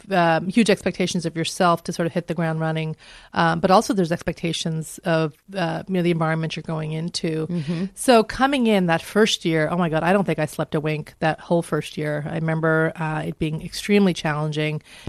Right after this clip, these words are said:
Speaker 1: because I wasn't, I didn't feel like I was contributing at the rate that I'm used to. Um, I was, you know, learning a new industry, uh, learning, uh, a new business, learning, um, you know, the retail side. I,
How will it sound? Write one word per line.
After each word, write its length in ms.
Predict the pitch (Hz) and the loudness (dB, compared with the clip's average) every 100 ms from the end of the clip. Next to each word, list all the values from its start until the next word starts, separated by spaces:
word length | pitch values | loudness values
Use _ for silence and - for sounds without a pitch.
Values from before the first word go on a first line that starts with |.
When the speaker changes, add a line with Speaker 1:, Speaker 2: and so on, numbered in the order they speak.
| - | -2
Speaker 1:
because 240 | - 269 | 2 4
I 80 | 254 | 4
wasn't, 420 | 233 254 247 240 - - - | 4 2 2 -2 -6 -18 0
I 80 | 240 | 2
didn't 140 | 269 | 4
feel 80 | 247 | 4
like 60 | 220 | 6
I 20 | |
was 100 | 202 | 6
contributing 760 | - 202 - - 226 208 175 160 | 4 -2 -2 0 4 6 4 0
at 80 | |
the 100 | - | 0
rate 420 | 160 160 156 - 185 | 0 2 0 -2 0
that 100 | 170 | 2
I'm 280 | 160 156 156 | 4 2 2
used 320 | 170 165 - | 2 0 -4
to. 340 | 170 170 180 - | -6 -4 -4 -4
Um, 380 | 196 175 160 160 | -2 0 0 -2
I 240 | - 165 160 | 2 2 4
was, 520 | 160 156 156 156 - - - - - | 4 4 4 -2 -6 -18 -20 -14 0
you 80 | 196 | 4
know, 280 | 165 170 160 | 4 4 0
learning 400 | 196 226 233 220 | 4 6 6 6
a 40 | |
new 160 | 220 214 | 6 6
industry, 800 | 208 196 - 214 190 185 180 190 | 6 2 0 2 4 4 2 0
uh, 440 | 196 175 165 160 151 | 2 4 4 4 2
learning, 720 | 190 190 214 208 202 202 190 - - - | -2 2 4 4 4 2 -2 -6 -20 -10
uh, 200 | - 170 | 0 0
a 60 | 196 | 2
new 120 | 175 | 2
business, 720 | 160 214 214 202 196 190 - | 6 6 6 6 6 4 2
learning, 560 | 185 175 170 170 170 190 | 2 2 2 0 -2 -2
um, 580 | 180 156 151 151 151 - | -2 0 -2 -4 -8 -10
you 140 | 202 190 | -4 -2
know, 80 | |
the 100 | 160 | 0
retail 400 | 160 226 226 220 | 2 2 2 2
side. 420 | 202 - 190 185 180 | 2 2 4 6 4
I, 140 | 180 | 2